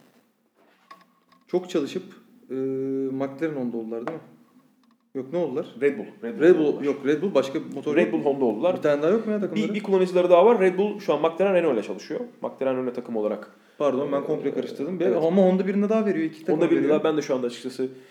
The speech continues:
Speaker 2: e, o kadar feteli sinirlenmiş durumdayım ki, e, sezon <laughs> başlangıcından ge-, geçtiğimiz sezonun ortasından beri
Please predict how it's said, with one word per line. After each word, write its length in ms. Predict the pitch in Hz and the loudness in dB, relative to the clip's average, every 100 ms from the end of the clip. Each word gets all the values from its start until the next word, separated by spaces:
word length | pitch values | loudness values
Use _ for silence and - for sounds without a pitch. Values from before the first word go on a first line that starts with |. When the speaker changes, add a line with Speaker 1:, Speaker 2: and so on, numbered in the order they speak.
| _ - | _ -6
Speaker 2:
e, 160 | 123 | -4
o 80 | 135 | -2
kadar 240 | 170 165 165 | 0 0 0
feteli 280 | 160 160 160 | -4 -6 -6
sinirlenmiş 440 | 160 156 160 156 | -2 0 0 -2
durumdayım 340 | 160 156 190 208 | -6 -4 -4 -4
ki, 280 | 185 185 180 | -4 -4 -4
e, 120 | 151 | -6
sezon 320 | 147 160 180 | -2 0 0
<laughs> 0 | |
başlangıcından 680 | 180 - - 190 185 175 175 - - - | 0 -4 0 2 4 4 4 2 -12 -8
ge-, 200 | 151 - | -8 0
geçtiğimiz 400 | 151 180 208 208 | 0 2 -2 -4
sezonun 240 | 170 143 135 | -4 -4 -4
ortasından 540 | 131 - 160 165 131 | -6 -8 -6 -4 -4
beri 180 | 98 | -6